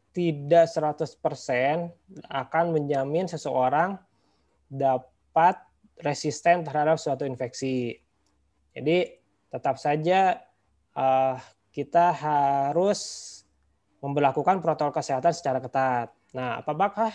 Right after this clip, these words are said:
Bio Farma, eh, akan mengubah seed-nya atau enggak? Tentu kita harus mem-,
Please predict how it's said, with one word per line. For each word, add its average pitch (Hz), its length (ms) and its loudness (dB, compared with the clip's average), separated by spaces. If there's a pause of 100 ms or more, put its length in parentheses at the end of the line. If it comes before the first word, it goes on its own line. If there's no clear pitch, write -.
Bio 156 200 4
Farma, 147 560 0 (1000)
eh, 147 640 2 (2500)
akan 165 600 2 (120)
mengubah 156 540 2 (180)
seed-nya 156 1000 -2
atau 180 180 -4
enggak? 151 400 4
Tentu 214 400 2 (460)
kita 180 180 0
harus 180 640 4 (460)
mem-, 165 1200 4